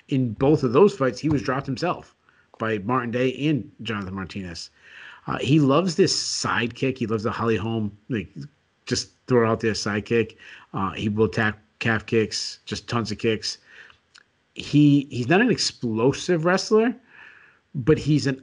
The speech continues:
opportunistic wrestler. Like, he'll open up, he'll start throwing these big looping punches. You start open back,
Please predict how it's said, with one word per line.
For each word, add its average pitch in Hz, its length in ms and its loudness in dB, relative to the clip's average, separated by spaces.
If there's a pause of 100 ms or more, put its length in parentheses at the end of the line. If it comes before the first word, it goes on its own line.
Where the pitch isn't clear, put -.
opportunistic 135 1040 -4
wrestler. - 500 -14 (360)
Like, 127 140 -4
he'll 156 300 2
open 156 320 2
up, 139 260 2
he'll 123 180 -8
start - 300 -6
throwing 139 300 2
these 127 140 0
big 131 200 2
looping 123 300 0
punches. 113 340 -4
You 135 120 0
start 131 200 2
open 120 240 0
back, 117 300 -2